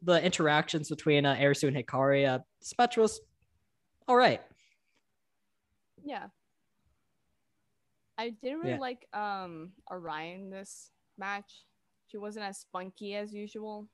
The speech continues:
Speaker 2: It felt more, it felt more of, like, a tired effort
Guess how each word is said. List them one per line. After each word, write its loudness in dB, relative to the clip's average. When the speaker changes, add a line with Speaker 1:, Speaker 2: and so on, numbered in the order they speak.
Speaker 2:
It -10
felt -4
more, -6
it -8
felt 0
more -4
of, -10
like, -6
a -6
tired -6
effort -10